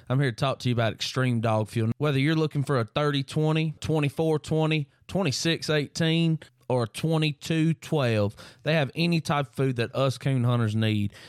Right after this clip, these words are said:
I'd like to issue a thank you to them for making Coon Hunting University podcast possible. So go to extreme dog fuel dot com and find a retailer near you and give 'em a try. I love it. I've been blown away. I swapped to the thirty twenty,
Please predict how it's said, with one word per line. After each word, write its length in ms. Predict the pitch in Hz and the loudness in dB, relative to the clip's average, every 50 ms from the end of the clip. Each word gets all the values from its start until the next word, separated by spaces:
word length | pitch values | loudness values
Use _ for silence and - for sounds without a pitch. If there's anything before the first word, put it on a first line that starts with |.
| - - | -10 -6
I'd 120 | - 123 | -4 -2
like 160 | 131 135 117 | -2 -2 -2
to 80 | - 139 | -2 -2
issue 180 | 139 - - 139 | 0 0 0 0
a 40 | 120 | -2
thank 320 | - - 135 135 123 - | 0 -2 -2 -2 0 0
you 80 | 135 131 | 0 0
to 60 | 123 | 0
them 260 | 123 135 139 139 123 | 0 0 0 0 0
for 60 | - | 0
making 200 | 123 127 131 117 | 0 0 0 -2
Coon 220 | 107 - 139 143 139 | -2 0 0 2 2
Hunting 180 | 139 123 104 | 0 0 0
University 540 | 120 127 127 123 123 127 131 127 - - 113 | 0 0 0 0 0 0 -2 -2 -4 -6 -6
podcast 640 | - - 127 123 127 131 - - 135 127 127 120 - | -4 -2 0 0 -2 -2 -2 0 0 2 2 0 0
possible. 480 | - 127 117 113 110 - - 95 90 - - - - | 0 0 0 0 -2 -2 -4 -6 -6 -6 -8 -14 -16
So 180 | - - - 120 | -10 -6 -4 -2
go 140 | 120 135 139 | 0 0 0
to 80 | 131 | 0
extreme 480 | 113 - - - - 147 151 160 160 156 | 0 -2 -4 -4 -2 0 2 2 2 2
dog 300 | 147 139 139 139 139 127 | 2 2 2 0 0 0
fuel 260 | - 139 135 135 131 | 0 0 0 2 0
dot 380 | 127 120 123 120 131 139 - - | 0 0 0 0 0 0 -2 -2
com 400 | - 127 123 123 120 123 117 - | -2 0 2 2 2 0 0 -2
and 140 | 107 107 101 - - | -4 -6 -6 -4 -4
find 220 | 117 113 117 113 | -2 0 0 0
a 20 | 104 | 0
retailer 480 | 110 120 127 - - 139 135 131 120 | 0 0 0 0 0 0 2 2 2
near 240 | 117 117 127 143 156 | 2 0 2 2 2
you 320 | 147 139 127 127 131 127 - | 2 2 2 2 2 0 0
and 120 | - 110 107 | -2 -4 -2
give 160 | 123 127 120 | -2 -2 -2
'em 60 | 113 | -2
a 40 | 110 | -4
try. 420 | - - - 123 110 104 92 95 - - - - - - - | -4 -2 -2 0 0 0 0 -2 -6 -10 -16 -20 -16 -6 -2
I 140 | 110 120 127 | 0 0 0
love 300 | 120 120 127 127 117 104 | 2 2 2 2 2 2
it. 60 | 98 | 0
I've 160 | 98 117 131 | 0 0 0
been 180 | 135 131 117 107 | 0 -2 -2 0
blown 300 | 107 117 117 123 127 127 | 0 2 2 2 2 2
away. 260 | 123 117 113 110 107 | 2 2 2 2 2
I 100 | 107 113 | 2 0
swapped 520 | 113 - - - 131 127 127 - - - - | 0 -2 -4 -2 0 0 0 -2 -6 -6 -4
to 100 | 143 131 | -4 -4
the 60 | 110 | -4
thirty 380 | - - 143 143 143 139 131 117 | -4 -2 0 0 0 0 -2 -4
twenty, 480 | - - 143 143 147 147 151 151 139 | -4 -2 0 2 2 2 2 0 0